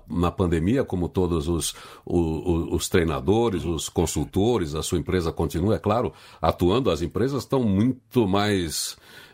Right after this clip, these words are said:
necessitadas hoje, porque são novos modelos, elas precisam pensar e estão procurando muito <coughs> consultorias como a sua. Tá aí, olho de tigre ponto com ponto B R. Quando você tiver novidade, espero que você apareça aqui.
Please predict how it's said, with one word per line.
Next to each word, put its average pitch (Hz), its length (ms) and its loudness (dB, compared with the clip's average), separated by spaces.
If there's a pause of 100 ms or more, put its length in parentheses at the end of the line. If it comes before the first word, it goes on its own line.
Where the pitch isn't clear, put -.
(160)
necessitadas 98 840 2
hoje, 104 340 2
porque 85 380 -4
são 85 200 0
novos 85 400 2
modelos, 85 480 0
elas 76 180 -6
precisam 80 360 -4
pensar 76 400 -2
e 98 40 0
estão 80 420 -4
procurando 92 460 2
muito 85 320 -2 (240)
<coughs> - 200 4
consultorias 87 680 2
como 80 220 0
a 76 40 -2
sua. 147 360 -2 (400)
Tá 98 140 8
aí, 123 220 4
olho 117 240 2
de 98 140 0
tigre 147 420 2
ponto 117 320 2
com 123 200 2
ponto 104 340 2
B 95 240 4
R. 147 460 0 (280)
Quando 131 240 4
você 113 240 2
tiver 110 260 2
novidade, 101 520 2
espero 101 300 0
que - 80 -6
você 110 120 2
apareça 95 640 2
aqui. 131 460 0